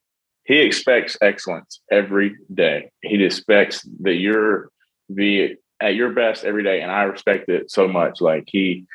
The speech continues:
he's definitely made me a lot better person, a lot better player since his time being here. He just,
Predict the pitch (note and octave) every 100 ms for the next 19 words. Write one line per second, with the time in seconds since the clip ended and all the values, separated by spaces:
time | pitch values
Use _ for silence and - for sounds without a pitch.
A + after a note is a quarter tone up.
0 | - - - G2+ F#2 A2+ A3 G#2 G2+ F#2
1 | - _ _ _ G#2 G#2+ G2+ G#2 F#2+ F2+
2 | G2+ F#2+ G2 F#2 - F#2+ - E2+ E2+ F2+
3 | F2+ F2+ - F#2 F2 E2 - _ _ G2
4 | F#2 F2+ F#2 F2+ E2 E2+ F2 E2 F2 D#2+
5 | D#2 F2+ F2 F#2 - - _